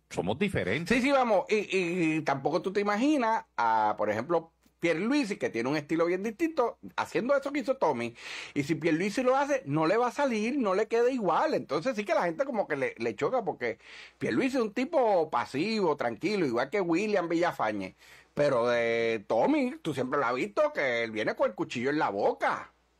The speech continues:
Speaker 2: ¿Sabes? Pues,
Speaker 1: No, entonces
Speaker 2: no
Speaker 1: hay
Speaker 2: te
Speaker 1: gente que me
Speaker 2: extrañes.
Speaker 1: dice,
Speaker 2: Y que conste
Speaker 1: "Ah".
Speaker 2: que eso le gusta a la gente. Eso, el que se crea que
Speaker 1: Pero
Speaker 2: le
Speaker 1: para
Speaker 2: está
Speaker 1: eso
Speaker 2: quitando
Speaker 1: iba.
Speaker 2: votos a Tommy con eso de "vamos a seguirlo diciendo", que es lo que dijo Tommy,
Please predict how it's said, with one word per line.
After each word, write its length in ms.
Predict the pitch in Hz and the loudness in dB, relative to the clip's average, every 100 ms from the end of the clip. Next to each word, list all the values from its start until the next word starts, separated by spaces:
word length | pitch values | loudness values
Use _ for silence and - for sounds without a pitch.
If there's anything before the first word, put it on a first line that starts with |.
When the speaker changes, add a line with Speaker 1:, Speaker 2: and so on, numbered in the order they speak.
| _ _ _ _ - | _ _ _ _ -10
Speaker 2:
¿Sabes? 300 | 110 117 104 | -4 -2 -4
Pues, 260 | - 90 85 | -4 -4 -4
Speaker 1:
No, 60 | 156 | -4
entonces 180 | 170 | -4
Speaker 2:
no 60 | 160 | -4
Speaker 1:
hay 80 | 175 | -2
Speaker 2:
te 60 | |
Speaker 1:
gente 80 | 190 | -2
que 120 | - | 0
me 60 | 269 | 0
Speaker 2:
extrañes. 100 | 247 | -2
Speaker 1:
dice, 140 | 147 | -2
Speaker 2:
Y 100 | 233 | -2
que 160 | 208 214 | -2 -2
conste 360 | 226 302 302 294 | 0 0 0 -2
Speaker 1:
"Ah". 120 | 208 | 0
Speaker 2:
que 100 | 220 | -2
eso 180 | 214 262 | 0 2
le 80 | 262 | 0
gusta 220 | 285 277 | 0 0
a 40 | |
la 100 | 254 | 0
gente. 300 | 214 277 - | 0 -2 -2
Eso, 320 | 196 247 254 - - - | -2 0 0 -4 -20 -8
el 160 | - 185 | -2 -2
que 160 | 190 156 | -2 -4
se 160 | 185 | -2
crea 160 | 185 240 | -2 0
que 60 | 269 | 2
Speaker 1:
Pero 60 | |
Speaker 2:
le 40 | 262 | 2
Speaker 1:
para 140 | 240 | 0
Speaker 2:
está 100 | 254 | 0
Speaker 1:
eso 60 | 277 | 0
Speaker 2:
quitando 320 | 226 254 254 | 0 2 4
Speaker 1:
iba. 80 | 226 | 4
Speaker 2:
votos 300 | 226 262 254 | 4 2 0
a 500 | 220 220 214 202 202 196 | 0 2 2 2 0 2
Tommy 300 | 240 254 226 | 0 0 0
con 180 | 214 | 0
eso 460 | 214 262 247 226 220 | 2 2 2 2 2
de 340 | 202 190 180 | 2 2 2
"vamos 320 | 165 165 214 226 | 2 2 0 -2
a 60 | |
seguirlo 340 | 226 220 233 214 | -2 -2 0 0
diciendo", 460 | 202 185 233 226 | 0 0 0 0
que 60 | 185 | -2
es 40 | |
lo 80 | 185 | 0
que 100 | 175 | 2
dijo 220 | 196 214 | 2 2
Tommy, 380 | 214 262 240 285 | 2 0 0 -10